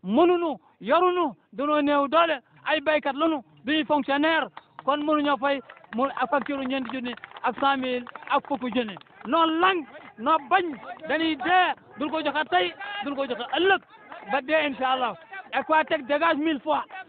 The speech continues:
Aquatech dégage mille fois. Ecotra dégage mille fois, Ecotra dégage cent mille fois. Nanu abal, na dem, na wéy, bëggunu tey,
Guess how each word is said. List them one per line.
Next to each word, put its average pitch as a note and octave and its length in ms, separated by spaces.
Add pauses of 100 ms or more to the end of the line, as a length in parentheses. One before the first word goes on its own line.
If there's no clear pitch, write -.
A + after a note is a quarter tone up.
(120)
Aquatech D4+ 500
dégage E4 300
mille D#4+ 240
fois. E4+ 280 (320)
Ecotra D#4 440
dégage E4+ 420
mille E4+ 240
fois, F4+ 300 (320)
Ecotra D#4+ 680
dégage D#4 400
cent F#4 220
mille G4 160
fois. D#4 240 (360)
Nanu D#4+ 180 (140)
abal, F#4+ 280 (280)
na D#4 160
dem, E4 360 (260)
na D#4+ 200
wéy, F4 340 (380)
bëggunu F4 360 (220)
tey, D#4 220